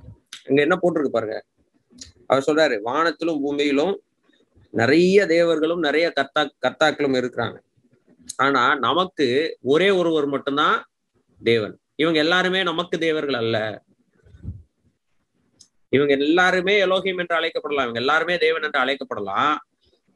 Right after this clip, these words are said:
இந்த பூமியில இவர்கள் மற்றவர்கள் எல்லாரும், எல்லாரையும் மற்றவர்கள்,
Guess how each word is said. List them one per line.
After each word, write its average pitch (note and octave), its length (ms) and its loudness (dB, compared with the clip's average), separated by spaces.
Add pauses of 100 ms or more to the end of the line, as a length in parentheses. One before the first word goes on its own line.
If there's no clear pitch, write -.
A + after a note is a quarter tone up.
(240)
இந்த C3+ 240 0
பூமியில F3 300 0
இவர்கள் C#3+ 280 -2
மற்றவர்கள் D3+ 520 -2
எல்லாரும், E3 760 0 (440)
எல்லாரையும் E3 680 2
மற்றவர்கள், D#3 720 -2